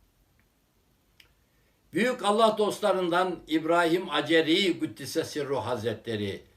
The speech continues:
vardır. Kiremitçi olduğu için Aceri derler. Kiremitlerini fırında pişirerek yaparmış. Bir gün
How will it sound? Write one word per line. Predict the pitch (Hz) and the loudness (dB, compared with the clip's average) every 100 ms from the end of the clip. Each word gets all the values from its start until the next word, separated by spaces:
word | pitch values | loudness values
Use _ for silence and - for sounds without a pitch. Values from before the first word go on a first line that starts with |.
| _ _ _ _ _ _ | _ _ _ _ _ _
vardır. | 110 113 104 - 87 - - _ _ _ _ _ _ _ _ _ _ _ _ _ _ _ - | -2 0 0 -4 -12 -14 -20 _ _ _ _ _ _ _ _ _ _ _ _ _ _ _ -6
Kiremitçi | - 180 190 190 - 226 | 0 2 2 0 -6 -2
olduğu | 202 165 160 233 | 2 0 0 -4
için | 226 160 - 151 123 120 _ _ | -4 -6 -4 -4 -4 -12 _ _
Aceri | - 156 139 139 135 127 | 2 2 2 0 0 -2
derler. | 110 104 92 - - - _ _ _ _ _ _ _ _ | -2 -2 -4 -10 -12 -20 _ _ _ _ _ _ _ _
Kiremitlerini | - 160 165 170 165 - 175 165 214 | -6 -2 0 0 -2 0 0 0 -2
fırında | 214 185 175 165 165 170 - - _ _ _ _ _ | -4 0 2 4 4 2 2 -6 _ _ _ _ _
pişirerek | 131 113 151 160 151 107 - | -8 -6 0 2 2 0 -4
yaparmış. | 117 - 107 90 85 - - - _ _ _ _ _ _ _ _ _ - - _ _ _ | -8 -6 -8 -8 -10 -16 -16 -20 _ _ _ _ _ _ _ _ _ -20 -20 _ _ _
Bir | 214 240 | -4 -2
gün | 190 190 127 - | 2 2 2 -6